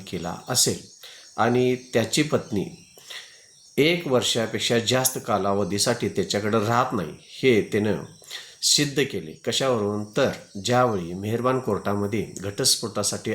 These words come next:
अर्ज दाखल केला, त्यावेळी पती आणि पत्नीला काउन्सिलिंग म्हणजे मध्यस्थी प्रकरणाकडे पाठवले.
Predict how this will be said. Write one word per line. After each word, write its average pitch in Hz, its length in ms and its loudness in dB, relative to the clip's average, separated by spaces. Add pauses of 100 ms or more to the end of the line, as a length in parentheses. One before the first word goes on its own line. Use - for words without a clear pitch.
अर्ज 127 280 4
दाखल 101 440 -2
केला, 92 400 -2
त्यावेळी 113 300 2
पती 107 340 -4
आणि 120 200 4
पत्नीला 107 600 -2 (600)
काउन्सिलिंग 120 540 2
म्हणजे 110 220 -2
मध्यस्थी 113 540 0
प्रकरणाकडे 101 720 -4
पाठवले. 151 480 2